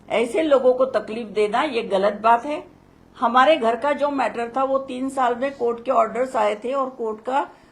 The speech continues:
उसमें, अ, सब ये कौटुंबिक हिंसाचार नहीं है, डीवी का केस नहीं है, ऐसा कोर्ट ने बताया था। उसके बावजूद भी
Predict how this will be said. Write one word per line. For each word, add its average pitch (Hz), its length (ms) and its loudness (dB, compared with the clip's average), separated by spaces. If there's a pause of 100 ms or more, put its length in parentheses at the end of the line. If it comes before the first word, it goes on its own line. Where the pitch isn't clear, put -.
(140)
उसमें, 220 380 -4
अ, 359 40 -10 (800)
सब 254 640 -2
ये 220 180 -2
कौटुंबिक 254 560 -2
हिंसाचार 254 640 0
नहीं 254 240 -4
है, 214 100 -2
डीवी 214 260 -6
का 247 160 0
केस 247 340 -2
नहीं 247 160 -8
है, 208 100 -4
ऐसा 202 160 -6
कोर्ट 214 340 -6
ने 208 80 -6
बताया 185 400 -2
था। 220 320 -8 (300)
उसके 240 340 0
बावजूद 226 760 4
भी 277 320 0